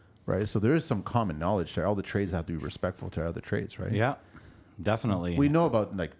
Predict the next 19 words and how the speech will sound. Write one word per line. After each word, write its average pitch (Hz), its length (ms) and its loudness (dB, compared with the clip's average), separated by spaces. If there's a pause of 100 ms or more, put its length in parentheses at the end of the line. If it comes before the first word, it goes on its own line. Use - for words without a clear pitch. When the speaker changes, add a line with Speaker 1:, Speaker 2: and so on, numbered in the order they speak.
Speaker 1:
H 87 180 -6
vac 87 180 -2
guys 95 220 0
coming 92 220 -2
in 95 100 0
and 90 140 0
just - 280 -8
beaver 82 300 -6
cutting 85 360 -4
everything, - 520 -6
right? - 180 -6 (360)
So - 180 -8
they 85 140 -6
don't 92 120 -2
really 92 220 0
know 85 100 -2
about - 200 -6
structure, - 360 -6
but - 180 -6